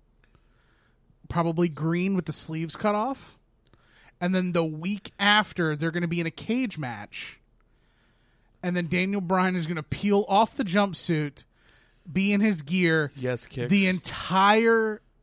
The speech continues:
Speaker 1: crowd is gonna go banana. And he's gonna, he's gonna kick. I, hopefully he kicks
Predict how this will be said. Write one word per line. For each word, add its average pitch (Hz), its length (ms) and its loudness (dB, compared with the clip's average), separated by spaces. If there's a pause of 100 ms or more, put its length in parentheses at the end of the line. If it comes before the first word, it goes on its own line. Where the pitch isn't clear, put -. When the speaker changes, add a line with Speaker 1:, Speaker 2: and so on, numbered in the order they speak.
(120)
Speaker 1:
crowd 190 460 2
is 180 100 2
gonna 170 200 2
go 180 200 4
banana. 165 580 0 (1900)
And 196 140 2
he's 170 320 2
gonna, 170 420 0 (280)
he's 170 160 -4
gonna 165 240 -2
kick. - 680 -2 (480)
I, 196 100 6
hopefully 247 580 4
he 208 200 -4
kicks - 580 0